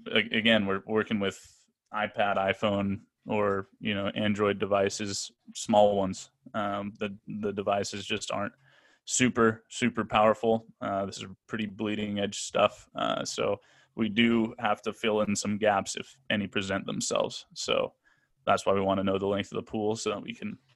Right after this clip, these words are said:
kind of fill it in and smooth, um, around some missing data points. Um, other than that,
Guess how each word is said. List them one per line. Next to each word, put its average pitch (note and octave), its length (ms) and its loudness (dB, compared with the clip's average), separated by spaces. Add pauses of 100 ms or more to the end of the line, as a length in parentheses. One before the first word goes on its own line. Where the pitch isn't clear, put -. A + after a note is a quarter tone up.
(380)
kind G2+ 160 -4
of F#2 80 -10
fill G2+ 380 -2
it G2+ 80 -2
in G2 160 -2
and F#2+ 120 -8
smooth, G#2 420 -4 (640)
um, - 300 -4
around G2+ 420 0
some G2 200 -2
missing G2+ 260 -2
data G#2 220 2
points. - 480 -2 (580)
Um, A2+ 460 6 (500)
other C#3 220 6
than C3+ 120 4
that, C3+ 280 6